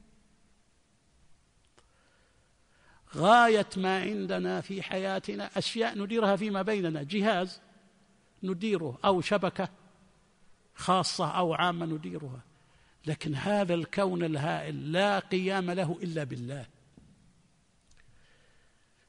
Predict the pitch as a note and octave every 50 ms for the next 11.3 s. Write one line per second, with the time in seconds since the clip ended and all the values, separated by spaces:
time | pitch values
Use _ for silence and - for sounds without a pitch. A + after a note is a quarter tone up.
0 | _ _ _ _ _ _ _ _ _ _ - - - - _ _ _ _ _ -
1 | A3 B3 - B3 B3 A#3 A#3 A#3+ A3 G#3+ A3 G#3 G#3 A3+ A3 - G#3 - - -
2 | - G3+ G3+ F3+ - F3+ F3+ E3+ D3+ F3 E3+ E3 D#3 - - F3+ D#3+ C#3+ A2+ -
3 | - - - _ _ _ _ _ _ _ _ - - - - _ _ _ _ _
4 | _ _ _ _ _ _ _ _ _ _ _ _ _ _ _ - E3+ F3 F#3+ E3+
5 | - - A#3 A#3 G3 G#3 G#3 F3+ G3 F#3+ - - A#3+ A#3 A#3+ G#3+ G#3 A3 G#3+ A#3+
6 | - - - - D#3 E3 D#3 - - F3 E3 C#3 A2 - B2 C#3 C3+ C3+ C3+ C#3
7 | D3 C#3+ C3 - - - - - E3 D3+ C3+ - - D#3+ D#3 D#3 D3 C#3+ C#3+ E3
8 | F3+ E3+ D3+ C3 - - - - - - - - - - _ _ _ _ - -
9 | C3 C3 A#2+ D#3+ E3+ F3 F3 F3 - - D#3+ D#3 D3 C#3 D3 C#3+ D3 D3+ D3+ E3
10 | E3+ D#3 D3 B2+ A2+ C3+ C#3+ - - G#3+ A3 G#3+ G3 G3 F#3+ G3+ F#3 E3+ F#3+ G3+
11 | F#3+ D#3+ - G3 F#3+ F3+